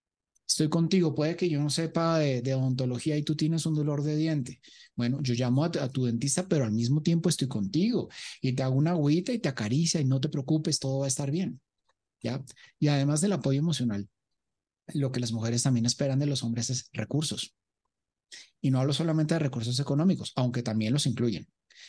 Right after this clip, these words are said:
Recurso. Bueno, no tengo cómo, no te-, no tengo la solución, pero llamo, hago, busco y intento y hago lo posible para solucionar esa situación. Es lo que se busca.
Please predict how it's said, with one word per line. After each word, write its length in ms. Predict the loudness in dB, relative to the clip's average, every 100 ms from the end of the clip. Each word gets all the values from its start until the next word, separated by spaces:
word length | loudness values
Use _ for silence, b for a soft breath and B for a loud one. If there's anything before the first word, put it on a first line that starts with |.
| B
Recurso. 580 | -4 -2 0 0 -2 -6 _ _ _ -2
Bueno, 340 | 2 2 0
no 220 | -2 -2 0
tengo 260 | 0 0
cómo, 260 | 0 0 2
no 200 | 0 0
te-, 160 | -2
no 180 | 0 -2
tengo 220 | 0 0
la 80 | 0
solución, 400 | 0 0 0 -2
pero 180 | 0 0
llamo, 500 | 2 2 4 2 0
hago, 360 | 0 0 0 0
busco 560 | 2 2 2 -2 -4 -4 B B _
y 240 | -2 -2 0 0
intento 600 | 2 2 2 2 -4 -6 -2
y 120 | 0
hago 140 | 2
lo 160 | 0 0
posible 480 | 0 2 4 2 -2
para 240 | -4 -4
solucionar 460 | -4 -2 -2 0 -2
esa 160 | -2
situación. 400 | -4 -4 -8 -10 -14 _ _ _ _ _ _ _ -4
Es 100 | -4
lo 80 | -2
que 80 |
se 80 | -4
busca. 320 | -2 -4 -6